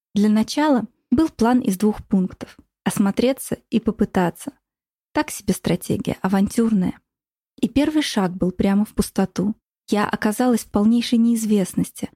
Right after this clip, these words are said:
Одна за границей, в незнакомом городе, где раньше никогда не бывала и где не было ни одного знакомого человека. Зато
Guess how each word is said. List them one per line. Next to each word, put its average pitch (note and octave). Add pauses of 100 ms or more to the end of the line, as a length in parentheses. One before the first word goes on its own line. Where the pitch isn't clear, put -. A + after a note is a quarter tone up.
(300)
Одна A3+
за G#3
границей, G#3+
в G3+
незнакомом A3
городе, C4 (260)
где G#3
раньше C4+
никогда A#3
не A#3+
бывала A#3
и -
где G3
не A#3+
было A3+
ни G#3+
одного G#3+
знакомого A3
человека. G3+ (720)
Зато A3+